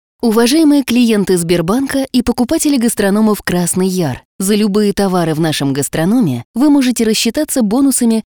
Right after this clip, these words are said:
"Спасибо" от Сбербанка. Просто попросите об этом на кассе. После шопинга он заберёт нас на иномарке, а из ресторана на своём джипе.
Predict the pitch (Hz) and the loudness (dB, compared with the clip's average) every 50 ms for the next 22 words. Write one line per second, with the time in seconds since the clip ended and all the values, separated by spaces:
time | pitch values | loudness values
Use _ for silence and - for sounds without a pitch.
0 | - - - - - 165 156 - - 180 214 247 277 285 - - 202 190 175 175 | -6 -10 -8 -2 0 0 0 0 0 0 0 0 0 0 -2 -2 -4 -4 -4 -2
1 | 170 180 175 156 147 135 131 123 120 - 120 117 123 - _ _ _ - - 269 | -2 -2 -2 -2 -2 -2 -4 -4 -6 -8 -10 -12 -14 -18 _ _ _ -2 0 0
2 | 254 - - 233 247 240 - 233 240 233 - 330 - - 269 226 180 170 175 - | 0 0 -2 -2 -2 0 0 0 0 0 0 -2 0 0 0 0 0 -2 -2 0
3 | 208 214 226 233 - - 196 147 - - - 113 113 - _ _ _ _ _ _ | 0 0 0 0 -2 -4 -4 -4 -2 -4 -6 -8 -10 -16 _ _ _ _ _ _
4 | _ _ - 202 196 185 - 190 185 185 - - 320 - 226 190 180 165 175 175 | _ _ -4 -4 -2 -2 -2 -2 -2 -2 -2 -4 -4 -4 -2 -2 0 0 0 -2
5 | - _ _ - 359 349 311 254 185 175 - - 196 185 196 190 180 175 196 302 | -4 _ _ -2 0 2 2 2 0 -2 -2 -4 -2 0 0 2 2 0 -2 -2
6 | 370 - 392 320 - 330 320 277 233 190 165 - - - - - 269 262 - - | -2 -2 -2 -2 0 0 0 0 0 0 -2 -2 -6 -6 -4 -4 -4 -4 -6 -8
7 | _ _ - - 262 240 226 208 240 240 - - 233 214 247 339 403 302 220 226 | _ _ -2 0 2 2 2 2 2 0 0 0 -2 0 0 2 2 2 2 2
8 | 226 - 254 262 294 330 466 508 480 359 285 269 262 233 - 269 269 330 | 0 2 0 0 0 0 0 -2 -2 -2 -2 0 0 0 0 0 0 0